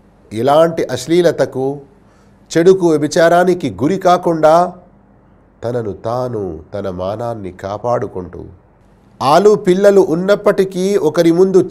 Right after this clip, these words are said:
చెయ్యి చాపకుండా ఏదో సంపాదించుకొని లభించిన సంపాదనలో తన జీవితం గడుపుతూ ఉన్న ముస్లిం, ఇలాంటి మూడు రకాల వారు స్వర్గంలో వెళ్ళేవారు.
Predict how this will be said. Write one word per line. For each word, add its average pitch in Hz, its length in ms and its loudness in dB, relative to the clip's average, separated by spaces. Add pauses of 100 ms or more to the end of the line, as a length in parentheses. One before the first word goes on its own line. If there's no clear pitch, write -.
చెయ్యి 170 320 0
చాపకుండా 170 960 0 (1040)
ఏదో 120 280 -6
సంపాదించుకొని 117 1200 -8 (600)
లభించిన 120 520 -6
సంపాదనలో 139 1000 -4 (1000)
తన 117 140 0
జీవితం 120 560 -2
గడుపుతూ 127 400 -4
ఉన్న 104 220 -8
ముస్లిం, 85 440 -14 (920)
ఇలాంటి 113 360 -4
మూడు 123 260 -4
రకాల 107 360 -4
వారు 101 380 -6 (280)
స్వర్గంలో 113 480 -6
వెళ్ళేవారు. 80 560 -12